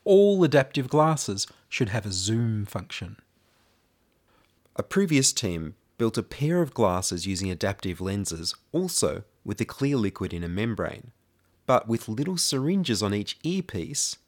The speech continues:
so that people in developing countries could tune the focus of the lenses without an optometrist, and then remove the syringes to use the glasses. Before that,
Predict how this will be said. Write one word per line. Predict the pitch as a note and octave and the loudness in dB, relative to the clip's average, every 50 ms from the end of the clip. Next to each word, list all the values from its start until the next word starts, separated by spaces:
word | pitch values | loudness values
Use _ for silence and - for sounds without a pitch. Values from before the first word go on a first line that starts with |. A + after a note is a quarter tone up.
| _ _ _ _ _ | _ _ _ _ _
so | - - A#2 | 0 0 2
that | G2+ G#2+ - - | 2 2 -2 -4
people | - - D3 C#3+ - C3+ | -2 -2 -2 -2 0 -2
in | B2+ A#2 | -2 0
developing | G#2+ G#2+ F#2 A2 G#2+ A2 G#2+ - G#2 F#2+ | -2 0 0 2 2 2 0 -2 -4 -6
countries | - - B2 A#2+ A#2+ - G#2+ F#2+ - | -4 -4 -6 -6 -4 -4 -6 -6 -6
could | - - G2 - _ | -8 -10 -12 -10 _
tune | - - - - D#3+ E3+ F3+ F3 D#3+ | -4 -4 -2 0 0 0 0 0 0
the | B2+ | -2
focus | A2+ - - G2 G2 G2 - G2 - | -2 -2 -2 -2 -2 -2 -4 -4 -4
of | G2+ D#2+ D#2 | -6 -4 -4
the | F2+ | -4
lenses | F2+ A#2 B2+ C#3 C3 C3 C3 C3 A#2+ - - - _ _ _ _ | -2 0 0 0 0 -2 -2 -2 -4 -6 -10 -16 _ _ _ _
without | - B2+ - - F2 F2 F#2 | -4 -2 -2 0 -2 -2 -2
an | F#2+ | -2
optometrist, | G#2+ A2 - - F#3 F#3 F#3 E3 - - F#2+ - - - - - - _ _ _ _ _ _ _ | -2 -2 -2 -2 -2 -2 -2 -2 -2 -4 -4 -4 -2 -6 -6 -6 -10 _ _ _ _ _ _ _
and | A#2 A#2+ A#2 | -2 0 0
then | A2+ G#2+ | 2 2
remove | G#2+ A2 A2+ C3+ E3 G3+ G3 D#3 B2+ | 2 2 4 4 4 4 4 2 0
the | A#2+ A2+ | 0 2
syringes | - - A2+ G#2+ A2+ A#2 A#2 A2 A#2 A2+ G#2+ - - - _ _ _ _ _ | 2 2 2 2 2 2 0 0 -2 -2 -2 -4 -6 -8 _ _ _ _ _
to | - - | -8 -6
use | G#2 F2 E2 E2 D#2+ D#2 - | -4 -4 -4 -4 -6 -6 -6
the | - | -6
glasses. | F2 - A#2 C#3 E3 E3 - - D#2 - - - - _ _ _ _ _ _ _ _ _ _ _ _ _ _ _ _ _ | -2 -2 -2 -2 -2 -4 -6 -8 -8 -10 -12 -16 -18 _ _ _ _ _ _ _ _ _ _ _ _ _ _ _ _ _
Before | D3 C3+ - - D3+ C#3 C3+ B2+ | -2 -2 2 4 4 6 6 6
that, | D3+ D#3+ F#3+ F#3 - | 4 4 2 2 -2